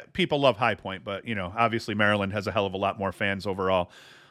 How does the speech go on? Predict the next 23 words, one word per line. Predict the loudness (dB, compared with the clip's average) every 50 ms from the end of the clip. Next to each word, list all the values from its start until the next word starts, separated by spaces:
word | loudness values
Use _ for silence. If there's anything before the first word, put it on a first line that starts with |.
| _
Logan | 4 6 8 8 8 6 2 0 0
Wisnauskas, | 0 -2 0 2 2 2 2 2 0 -8 -12 -6 -2
there's | -2 0 0
the | -2 -8
story | -2 2 4 6 6 6
of | 4
the | 4
day. | 4 4 4 4 2
Five | 2 4 6 6 6 4 2 0
goals, | -2 0 0 0 0 -4
three | -10 -14 -8 -4 -4 -2 0
helpers. | 4 4 4 4 4 0 -2 -2 -4 -12 -18 -20 -20 _ _
The | -4 -4
big | -4 2 4 4 4 4 2 -6
thing | -2 0 0 2 4
I | 4 2 2
loved | 4 2 2 2 2 -2
about | -2 0 2 0 2
Maryland's | 4 2 2 4 2 -2 -4 -6 -2 2
offense | 4 4 4 4 0 -4 -4 -4 -10
in | -12 -8 -8 -8 -6 -4
this | -4 -4 -4 -6
game | -2 -2 0 0 0 -4 -8 -12